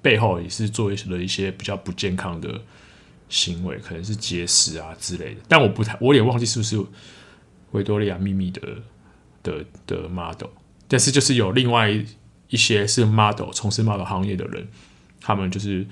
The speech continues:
用比较不健康的方式，然后呈现出来。所以你刚刚提到这个，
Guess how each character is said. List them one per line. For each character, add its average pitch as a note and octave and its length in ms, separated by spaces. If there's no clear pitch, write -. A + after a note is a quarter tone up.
用 G2+ 480
比 F#2 100
较 F#2+ 480
不 A2 100
健 A2+ 180
康 G#2+ 260
的 F#2 40
方 F#2 260
式， G2+ 300
然 F#2+ 100
后 G2 60
呈 G#2 300
现 G2 200
出 - 280
来。 - 240
所 - 200
以 B2 200
你 A2 160
刚 C3 180
刚 D3 80
提 C3+ 140
到 A#2 200
这 A2+ 180
个， G2 240